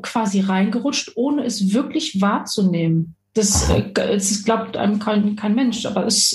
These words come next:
Speaker 1: äh, die, die das erlebt haben, wissen, wovon ich rede.
Speaker 2: Mhm.
Speaker 1: Und man, man gewöhnt sich mehr oder weniger an die sich einschleichenden Limitierungen.
Speaker 2: Mhm.
Speaker 1: Ja? Also das war, ähm, das ist spannend. Ich habe darüber so öffentlich eigentlich noch nie drüber gesprochen.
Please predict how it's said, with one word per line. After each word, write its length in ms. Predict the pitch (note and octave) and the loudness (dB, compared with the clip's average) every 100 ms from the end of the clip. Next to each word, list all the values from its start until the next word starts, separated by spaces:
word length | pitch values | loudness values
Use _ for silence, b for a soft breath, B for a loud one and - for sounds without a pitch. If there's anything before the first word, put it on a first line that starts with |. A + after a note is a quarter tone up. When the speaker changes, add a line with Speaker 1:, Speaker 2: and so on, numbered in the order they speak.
| - | 0
Speaker 1:
äh, 140 | - - | -2 -2
die, 500 | G3+ A#3 A#3+ A3+ F#3+ | -2 0 2 0 -2
die 180 | G#3 | 0
das 180 | G3+ G3 | 0 0
erlebt 340 | F#3+ G#3 G#3 G#3+ | 2 0 0 -2
haben, 420 | F#3+ F#3+ F#3+ - | 0 2 0 0
wissen, 220 | F#3+ G3+ | 0 2
wovon 220 | F#3+ F#3+ | 2 0
ich 200 | F#3 - | 0 -2
rede. 340 | G3+ F#3 A3 - B B | 0 2 0 -2 B B
Speaker 2:
Mhm. 260 | G#2+ E2+ G2 B B _ | 2 2 2 B B _
Speaker 1:
Und 280 | C#4 C4+ B3 | -2 -2 0
man, 340 | A#3 A#3+ A3+ | 2 0 0
man 320 | A3 A#3 A3+ | 0 0 0
gewöhnt 460 | G#3+ G3 G3+ B3+ E4+ | 0 0 0 0 -2
sich 180 | D#4+ - | -4 0
mehr 240 | C#4+ C#4 | 0 0
oder 220 | A#3 A3 | -2 0
weniger 480 | G3+ C#4 C4+ B3+ A3+ | 2 2 2 0 0
an 260 | A3 A3 G3+ | 0 0 0
die 720 | G#3+ A3 G#3+ G#3 - - - | 0 2 2 2 0 -2 -6
sich 280 | - G#3 G#3 | 0 0 2
einschleichenden 800 | - D#4 D#4+ C4 B3+ B3 A#3+ A3+ | 0 0 0 0 0 2 0 2
Limitierungen. 1000 | G3 G#3 G3+ G3 D4+ F4+ B3 F#3 E3 E3 _ _ | 2 2 2 2 -2 0 2 2 0 -6 _ _
Speaker 2:
Mhm. 240 | F#2+ F#2 | 2 4
Speaker 1:
Ja? 260 | G2 A#3 - B B B B B _ | 4 2 -2 B B B B B _
Also 220 | G#3+ D#4+ | 0 2
das 260 | A3+ A3 - | 0 -2 0
war, 420 | G#3 G#3 G#3 G#3 | 0 2 2 2
ähm, 520 | G3+ G3 G3 F#3+ G3 - | 2 2 4 4 2 -2
das 200 | G3 - | -2 2
ist 100 | G3+ | 2
spannend. 320 | - G#3 G3+ | 2 2 2
Ich 60 | F#3+ | 0
habe 100 | - | -2
darüber 280 | G3 G3 G3 | 0 2 2
so 280 | G3 G3 - | 2 0 0
öffentlich 340 | G3 G#3 F#3+ | 0 2 0
eigentlich 140 | F#3+ F#3+ | 2 4
noch 60 | |
nie 120 | G3 | 4
drüber 240 | G3 F#3+ F3 | 2 -4 -4
gesprochen. 560 | - - A#3 G#3+ C4+ | -6 -6 -2 0 -2